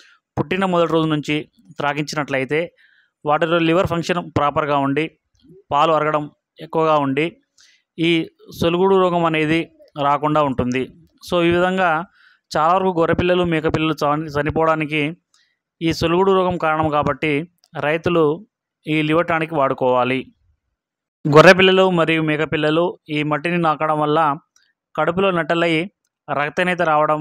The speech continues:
మరియు ఎదుగుదల లేకుండా చనిపోయే అవకాశాలు ఎక్కువగా ఉంటాయి. కాబట్టి రైతులు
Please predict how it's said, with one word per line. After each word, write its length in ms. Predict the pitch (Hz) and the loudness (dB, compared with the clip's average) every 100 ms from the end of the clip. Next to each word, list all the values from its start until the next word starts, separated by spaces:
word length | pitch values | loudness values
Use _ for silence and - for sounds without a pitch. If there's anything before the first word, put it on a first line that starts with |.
| 156 | -4
మరియు 340 | 143 143 151 156 - - | -4 -2 0 0 -4 -8
ఎదుగుదల 300 | 147 165 180 | -4 0 0
లేకుండా 440 | 170 165 170 165 165 151 170 _ _ _ - | 0 -2 -2 0 0 0 -4 _ _ _ -6
చనిపోయే 360 | 160 170 180 | -4 0 2
అవకాశాలు 380 | 165 156 156 156 | 2 2 -2 -4
ఎక్కువగా 240 | 151 143 139 | -2 -2 -2
ఉంటాయి. 320 | 127 120 117 - _ _ | -2 -2 -4 -8 _ _
కాబట్టి 300 | 151 151 180 | -4 -2 -2
రైతులు 380 | 165 170 185 | -2 -2 0